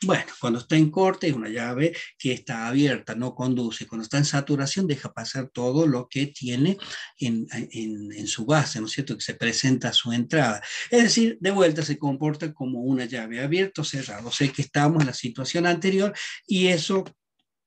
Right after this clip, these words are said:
se lo, se lo, mm, este, se lo, mm, relaciona con la,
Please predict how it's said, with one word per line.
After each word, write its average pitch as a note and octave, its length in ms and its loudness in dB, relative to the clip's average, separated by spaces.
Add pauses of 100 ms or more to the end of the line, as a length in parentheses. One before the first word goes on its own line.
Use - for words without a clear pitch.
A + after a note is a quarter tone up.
(260)
se C#3+ 240 0
lo, B2+ 440 2
se - 260 -6
lo, B2 360 -2
mm, A2+ 240 -2 (420)
este, A#2+ 460 -6
se A#2+ 180 -4
lo, A#2+ 340 0
mm, G#2+ 360 -4 (140)
relaciona D#3 720 2 (360)
con E3+ 480 0
la, A#2+ 380 -6